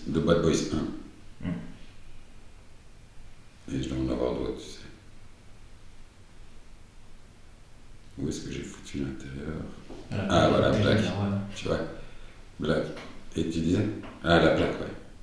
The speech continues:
Speaker 2: Non, c'est chaud.
Speaker 1: Ouais, on l'a faite, euh, gravée.
Speaker 2: Ah, gravée et tout, hein.
Speaker 1: Ouais, ouais.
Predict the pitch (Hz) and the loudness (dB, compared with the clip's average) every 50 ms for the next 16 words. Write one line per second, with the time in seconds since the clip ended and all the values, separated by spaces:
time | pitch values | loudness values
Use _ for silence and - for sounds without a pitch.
0 | - - - - - - - - - - - - - - - - - - - - | -14 -14 -14 -14 -14 -14 -16 -16 -16 -16 -16 -16 -16 -16 -16 -14 -16 -14 -12 -10
1 | 104 104 98 101 - - - 101 101 101 101 101 - - - - - - - - | -8 -6 -6 -6 -6 -4 -4 -4 -4 -4 -4 -6 -8 -12 -12 -14 -12 -12 -12 -12
2 | - - - - 78 80 80 80 78 78 78 73 - - 90 - - - 85 80 | -12 -10 -4 0 2 4 4 4 4 4 4 4 4 6 6 6 6 4 4 4
3 | 76 73 73 - 78 82 85 80 78 82 85 82 - - - - - - - - | 4 4 4 6 8 8 8 8 8 6 6 4 4 2 0 -2 -4 -6 0 4
4 | 156 143 131 127 135 143 147 175 170 170 - 185 180 156 131 101 101 95 90 - | 4 6 8 8 8 8 8 8 6 6 6 4 4 6 10 12 12 12 12 12
5 | - | 10